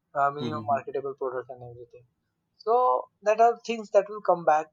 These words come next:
Speaker 1: like, you know, that will come in the later stage. So at the pre-, uh, when, when now, when I said first, uh, first M V P, right? So it's your
Speaker 2: Correct.
Speaker 1: duty to pinpoint things.
Speaker 2: Yeah.
Speaker 1: Car will have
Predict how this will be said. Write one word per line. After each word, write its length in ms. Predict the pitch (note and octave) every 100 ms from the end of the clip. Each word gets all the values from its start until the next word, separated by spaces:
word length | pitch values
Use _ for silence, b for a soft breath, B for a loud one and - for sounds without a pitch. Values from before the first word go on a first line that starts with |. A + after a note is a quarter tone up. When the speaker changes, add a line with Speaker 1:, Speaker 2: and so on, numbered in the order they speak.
| _ _ -
Speaker 1:
like, 180 | D#3+ D#3+
you 60 |
know, 160 | D#3 D3
that 140 | D3+ F3+
will 120 | F3+
come 320 | E3+ D#3+ F3 _ _ -
in 100 | D#3+
the 100 | D#3+
later 300 | C#3+ D3 C3+
stage. 500 | - B2+ A2+ - - _ _ _ _
So 160 | E3 F3+
at 120 | F#3
the 80 | A3
pre-, 340 | F3 D#3 F3 F#3
uh, 60 | D3
when, 260 | D#3+ F#3+ G3+
when 200 | E3+ E3+
now, 300 | F3 F3 F#3+ - _ _
when 220 | D#3 D#3
I 100 | E3
said 280 | - G3 D3+ - _
first, 240 | B2+ A#2+ - - - -
uh, 220 | D3 C#3+ C#3 D3+
first 260 | D3+ - -
M 160 | C#3+ C#3+
V 200 | C#3+ D3 _
P, 120 | D#3 - _ _ _ _ _ _ _ A#2+
right? 260 | A#2+ E3 - _ _ _ _
So 340 | - - - -
it's 160 | F#4 -
your 120 | -
Speaker 2:
Correct. 100 | B4
Speaker 1:
duty 400 | - C#3 - - _ _ _ _
to 60 | E3
pinpoint 540 | G3+ F#3 - F#3+ E3+ -
things. 360 | A2+ G#2+ G#2
Speaker 2:
Yeah. 60 | G#2 _ _ _ _ _ _ _ _
Speaker 1:
Car 200 | - D3+
will 140 | D#3
have 100 | D3